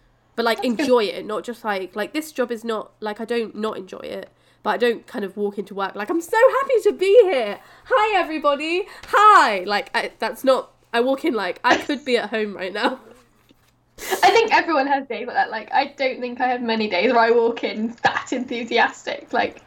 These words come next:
Speaker 2: I'm still asleep. It's,
Speaker 1: Oh,
Speaker 2: like, quarter
Speaker 1: mate.
Speaker 2: to eight in the morning.
Speaker 1: I
Speaker 2: I'm
Speaker 1: watched, um,
Speaker 2: tired.
Speaker 1: I watched Spider-Man last night at the cinema. So good, by the
Speaker 2: I
Speaker 1: way.
Speaker 2: saw your excited, like,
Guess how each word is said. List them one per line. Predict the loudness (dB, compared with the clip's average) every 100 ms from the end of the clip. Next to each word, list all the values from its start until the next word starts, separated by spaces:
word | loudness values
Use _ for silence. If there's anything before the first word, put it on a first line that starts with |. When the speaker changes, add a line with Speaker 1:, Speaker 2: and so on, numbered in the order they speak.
| -2
Speaker 2:
I'm | -2
still | -2 -4
asleep. | -6 -6 -8 -6 -6 -2
It's, | -2 0
Speaker 1:
Oh, |
Speaker 2:
like, | 2 2 0
quarter | 2 2 2
Speaker 1:
mate. | 0
Speaker 2:
to | 0
eight | 0
in | -4 -6
the |
morning. | -2 -2 0
Speaker 1:
I | 2 2
Speaker 2:
I'm | 2
Speaker 1:
watched, | 0 2 0 -2 -8 -16 -6
um, | -4 -2
Speaker 2:
tired. | -4 -6 -10 -14 -6
Speaker 1:
I | -4
watched | -2 -6 -12
Spider-Man | -14 -8 -6 -6 -10 -12 -12
last | -12 -14 -12
night | -12
at | -12
the | -14
cinema. | -12 -12 -12 -14 -16 _ _ _
So | -16 -4 0 2 0 0
good, | 2 2 2
by | -6
the | -4
Speaker 2:
I | -4
Speaker 1:
way. | 0
Speaker 2:
saw | 2 2 -2 _ _ _ _ _ _ _ 2
your | 2
excited, | 0 0 0 0 -4 -4 -4
like, | -2 -4 -6